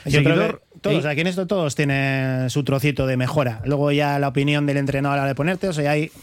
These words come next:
Speaker 1: es complicado entrar.
Speaker 2: Mm. Seguidor e hincha del Acero Club de Olaveaga. Mejor que vencedor tenemos dos o tres en el Acero. <laughs> Vale. Eh, bueno, pues,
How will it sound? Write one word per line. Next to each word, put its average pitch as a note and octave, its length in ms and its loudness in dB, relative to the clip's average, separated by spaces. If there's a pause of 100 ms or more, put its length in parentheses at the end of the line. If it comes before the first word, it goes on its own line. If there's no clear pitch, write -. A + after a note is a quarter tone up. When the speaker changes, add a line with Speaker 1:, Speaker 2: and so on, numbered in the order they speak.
(160)
Speaker 1:
es C#3+ 140 -2
complicado C3+ 400 2
entrar. A#2+ 320 -6
Speaker 2:
Mm. F2 60 -10 (560)
Seguidor C3+ 340 2
e F3 60 4
hincha F#3+ 240 0
del D#3+ 160 2
Acero E3 340 0
Club F3 180 -2
de E3+ 80 0
Olaveaga. C3+ 500 0
Mejor D3 360 -2
que D#3+ 140 -2
vencedor C#3+ 500 0
tenemos D3 340 0
dos D3 140 -2
o C3+ 80 0
tres D#3+ 440 -2 (300)
en B2 180 0
el B2 140 2
Acero. G#2+ 420 -2 (520)
<laughs> - 320 -8
Vale. F#2 460 -2 (300)
Eh, F#2 800 -2
bueno, F#2+ 200 -2
pues, - 320 -6